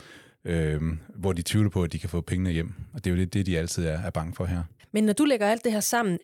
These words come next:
Speaker 2: er der så, sådan som du ser det, et behov for at tilbyde det her, øh, statsgaranterede lån?
Speaker 1: Altså, hvis jeg siger nej til det, øh, så får jeg virkelig mange mennesker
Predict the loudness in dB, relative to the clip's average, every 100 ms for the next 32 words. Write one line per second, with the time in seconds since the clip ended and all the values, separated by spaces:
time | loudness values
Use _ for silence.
0 | 0 0 2 0 0 0 0 0 0 2
1 | 2 2 0 -2 -6 -4 0 0 0 -2
2 | -2 -2 0 0 0 0 0 -2 -4 -2
3 | -2 -2 -2 -2 -2 0 2 2 2 0
4 | 0 0 2 2 2 2 4 4 4 2
5 | 2 4 4 4 4 2 0 -2 -8 _
6 | -8 0 0 4 4 4 2 2 2 2
7 | 0 0 0 0